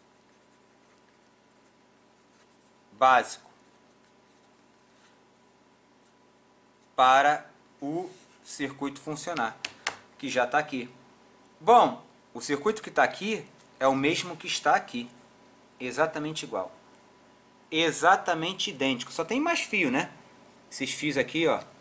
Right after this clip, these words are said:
que eu não tenho outro jumper, pessoal. Então tá aí, ó o resistor de dois K dois aqui, ó. Olha aí.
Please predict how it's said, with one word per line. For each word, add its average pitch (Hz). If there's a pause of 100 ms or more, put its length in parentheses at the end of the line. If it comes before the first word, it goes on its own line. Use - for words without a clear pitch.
(300)
que -
eu 131
não 135
tenho 143
outro 127
jumper, 127
pessoal. - (440)
Então 139
tá 147
aí, 127
ó 143
o 156
resistor 165
de 135
dois 143
K 135
dois 127
aqui, 117
ó. 95 (640)
Olha 120
aí. 104